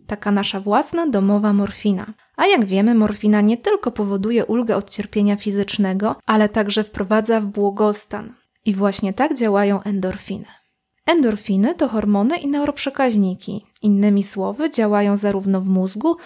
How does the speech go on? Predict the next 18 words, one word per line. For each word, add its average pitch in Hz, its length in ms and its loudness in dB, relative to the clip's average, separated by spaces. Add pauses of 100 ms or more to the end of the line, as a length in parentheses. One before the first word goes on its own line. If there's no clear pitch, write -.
(200)
jak 330 220 0
i 262 60 0
w - 60 -14
ciele 202 260 0
człowieka. 190 640 -6 (360)
Łagodzą 196 500 2
ból, 202 340 2
wprawiają 202 560 0
w 202 60 -12
pozytywny 196 580 -4
nastrój, 202 540 0
a 208 80 -2
czasem 220 320 0
doprowadzają 208 600 -2
wręcz 214 200 0
do 202 120 -4
stanu 285 480 -2
euforii. 202 640 -2